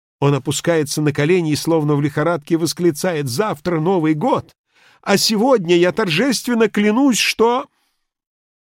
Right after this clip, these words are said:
Слышится весёлый перезвон новогодних колоколов,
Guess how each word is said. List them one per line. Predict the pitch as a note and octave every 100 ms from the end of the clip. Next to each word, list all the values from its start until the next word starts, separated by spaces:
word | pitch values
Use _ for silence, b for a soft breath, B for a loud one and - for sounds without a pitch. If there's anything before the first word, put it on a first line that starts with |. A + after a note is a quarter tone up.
| _ _ _ _ _ _ _ _ _
Слышится | - C3 A#2+ C3+ - C3
весёлый | A#2+ C3 - F#3 A#3+ G#3+
перезвон | D#3 F#3 F#3 A#2 A2+ D3+ C#3+
новогодних | C3+ A#2+ G2 A2+ F#2+ G2 -
колоколов, | F#2 F#2 E2 D#2 C2+ C3 G#3+ G#3 -